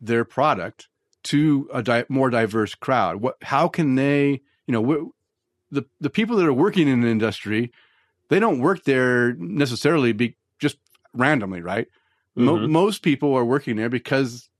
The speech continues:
Speaker 1: they have a passion or they have a, you know, they want to be in that industry. So,
Speaker 2: Right.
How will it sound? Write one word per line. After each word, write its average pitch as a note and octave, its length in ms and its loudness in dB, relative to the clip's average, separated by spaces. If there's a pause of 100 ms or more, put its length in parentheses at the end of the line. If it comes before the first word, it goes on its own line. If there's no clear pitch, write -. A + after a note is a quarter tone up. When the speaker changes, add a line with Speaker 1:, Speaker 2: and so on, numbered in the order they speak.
Speaker 1:
they C3 320 -2
have C3+ 320 0
a B2 60 -4
passion C3 500 -2
or B2 80 -2
they A#2 160 -2
have B2 240 -4
a, C3 140 -6
you D#3+ 80 -4
know, G#2+ 100 -4
they A#2+ 120 0
want C3 360 -2
to C3+ 80 -4
be C#3 200 2
in B2 120 0
that A2 160 -2
industry. F#2 600 -4 (360)
So, B2 380 0
Speaker 2:
Right. F#2+ 140 -10